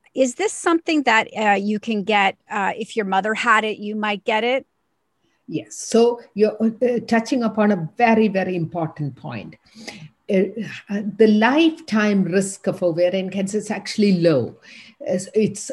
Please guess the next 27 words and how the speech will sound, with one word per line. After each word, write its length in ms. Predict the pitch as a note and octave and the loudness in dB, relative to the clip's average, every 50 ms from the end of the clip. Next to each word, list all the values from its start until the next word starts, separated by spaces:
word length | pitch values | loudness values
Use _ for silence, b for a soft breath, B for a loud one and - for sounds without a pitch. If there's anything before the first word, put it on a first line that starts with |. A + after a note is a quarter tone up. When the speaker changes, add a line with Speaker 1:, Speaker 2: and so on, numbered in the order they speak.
| - - | -6 -4
Speaker 2:
about 320 | F3 D#3+ F#3+ F#3 F3+ F3+ | 0 2 2 2 0 0
one 300 | F3+ F#3+ G3 G#3+ G#3+ A3 | -2 -2 0 2 2 2
in 140 | G3+ F#3+ F3+ | 0 0 -2
sixty-five 1000 | F3 - - - A3 G3 - - - - E3 - - - E3+ D3+ C#3 C3+ C#3 C#3 | -4 -6 -6 -6 -6 -6 -8 -10 -8 -6 -8 -6 -6 -6 -4 -2 -2 -4 -4 -2
women 340 | D3 D#3+ D#3 D#3 D3+ D3+ D3 | -2 0 0 0 0 -2 -2
get 320 | B2 E3 D#3 C#3+ - - | 0 0 -2 -2 -2 -8
it. 140 | - A2 - _ _ _ B B B B B B B B B - | -16 -18 -18 _ _ _ B B B B B B B B B -4
Now, 420 | G3 F3+ F#3 G3 G3+ G3+ - - - | -2 0 2 2 2 0 -2 -2 0
if 180 | A#3 G#3+ - - | 0 0 2 2
you 100 | C#4 C#4 | 0 0
have 180 | G#3+ B3 A#3 | 0 0 0
a 60 | A#3 A3 | 0 -2
first 540 | - - - - D#4 D#4+ D#4 - - - | -2 -4 0 2 2 2 2 0 -6 -4
degree 400 | - G3+ F3 D#3 F#3+ F3+ G3 F#3+ | -2 -2 -2 0 0 0 0 0
relative 680 | D#3+ D3+ E3+ E3 E3 D#3+ D3+ - - - D#3 C#3+ C3 - - _ | 0 0 0 0 0 0 -2 -4 -6 -8 -6 -6 -6 -8 -6 _
who 120 | - E3+ D#3 | -2 -2 0
got 300 | D#3+ G3 F#3 F#3+ F#3+ - | 2 0 0 0 -2 -6
this 180 | F3 D#3+ - | -8 -8 -8
cancer, 720 | - - E3 C3+ B2 C3+ C#3+ - - - D#3 D3+ F3 G3+ G3+ B B B B B | -8 -10 -8 -8 -8 -10 -14 -16 -12 -8 -8 -6 -6 -8 -10 B B B B B
your 280 | E3+ F3+ F3 F3+ F#3 F#3 | 0 2 4 4 4 2
risk 380 | - - F3+ E3+ - - - - | 0 0 -2 -2 -4 -6 -8 -6
almost 600 | - E3+ E3+ E3+ E3+ F3 E3+ D3 A#2+ B2+ A#2 - | -4 -2 -2 0 0 -2 -2 -4 -4 -4 -4 -2
doubles. 640 | F#3 F3 D3 C3 B2 A#2 - - - - - - _ b b b b b b b b b b | -2 -2 -2 -2 -6 -10 -14 -16 -20 -20 -20 -20 _ b b b b b b b b b b
Now, 140 | F3+ G3+ G#3+ | -2 -2 -2
having 480 | - - A#3+ B3+ D4 - G4 G4 F#4+ | -2 0 0 0 0 0 0 -2 -4
said 420 | - - - - B3+ A3+ G#3+ G#3+ - - | -6 -8 -6 -2 0 0 0 -2 -4 -6
that, 420 | D3+ A#2+ F#2 - D#3 G3 - - | -6 -6 -6 -8 -12 -14 -14 -20